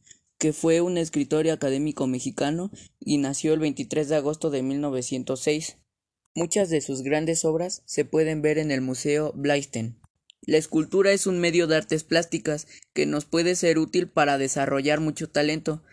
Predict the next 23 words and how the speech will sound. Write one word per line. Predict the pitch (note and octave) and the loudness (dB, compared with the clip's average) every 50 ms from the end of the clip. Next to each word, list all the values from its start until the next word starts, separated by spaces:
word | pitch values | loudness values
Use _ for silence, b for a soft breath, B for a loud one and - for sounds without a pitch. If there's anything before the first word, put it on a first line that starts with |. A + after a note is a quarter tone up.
| b b b | b b b
y | - D#3 | -2 0
nos | D#3 D3+ D3+ C#3 | 2 2 2 2
da | D#3+ E3 | 2 2
muchos | F3 F3+ F3+ - F#3+ F3 D#3 C#3+ | 2 0 -2 0 0 -2 0 0
beneficios | D3 D3 C#3+ D3 C#3+ - - D#3+ D#3+ E3+ F3 E3+ | 0 0 0 0 -2 -2 -4 -4 -2 -2 -2 -2
que | - - D3+ | -2 -4 -4
pueden | - - D#3+ D#3 D#3 D#3+ D#3+ D3 | -2 0 0 0 0 0 -2 -2
ocupar | C#3 - - C3+ - - D3+ D#3+ E3+ - - _ | -4 -6 -6 -8 -6 -2 0 0 0 0 -2 _
a | - C#3+ C#3 | 0 0 0
lo | C3+ C#3 | 0 0
largo | C#3 C#3 C#3+ D3 C#3 D3 C3+ | 0 0 0 0 -2 -2 -2
del | C3 B2 A2+ | -2 -4 -4
tiempo. | - C3 B2 A#2 - - A#2 - - - _ _ _ - - - | -4 -4 -4 -4 -6 -12 -14 -16 -18 -20 _ _ _ -20 -18 -8
La | - - D#3 | -4 -2 -2
escultura | D3+ - - E3 D#3 - - F3+ F#3 G3 G#3 G3+ - | -2 -2 -2 -4 -4 -2 0 0 2 2 0 0 -2
también | - E3 D#3 D3+ D#3 E3 F3+ | -4 -4 -2 -2 -4 -4 -4
nos | F#3+ F#3+ F#3+ | -6 -6 -6
puede | - F3+ F3+ E3 | -4 -4 0 0
ayudar | F3 E3+ D#3+ D3+ D3 D3 D3 | 0 0 0 -2 -2 0 0
a | D#3 D#3 | 0 0
desarrollar | C#3+ D3 C3+ - C3+ B2+ - B2 A#2+ B2+ C3+ C#3+ | 0 -2 -4 -4 -4 -4 -4 -4 -4 -4 -4 -4
la | C#3+ D3 D3 | -4 -4 -4
creatividad | - C3 A#2+ - - C3 A#2+ A#2+ A#2+ B2 C#3 D3+ E3+ | -4 -6 -6 -6 -6 -8 -6 -6 -4 -4 -4 -4 -4